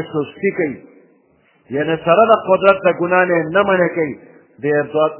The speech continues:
دواړو طبقو مثال داسې دی لکه یو بحري جهاز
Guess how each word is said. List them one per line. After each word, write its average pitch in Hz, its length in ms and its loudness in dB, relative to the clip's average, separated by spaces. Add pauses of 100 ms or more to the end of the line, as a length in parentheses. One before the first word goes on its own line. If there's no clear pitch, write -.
(120)
دواړو 196 300 8 (140)
طبقو 170 420 2 (580)
مثال 175 360 4 (160)
داسې 170 280 2 (100)
دی 196 120 0 (440)
لکه 143 160 -2 (100)
یو 156 80 2 (120)
بحري 165 360 2
جهاز 165 320 2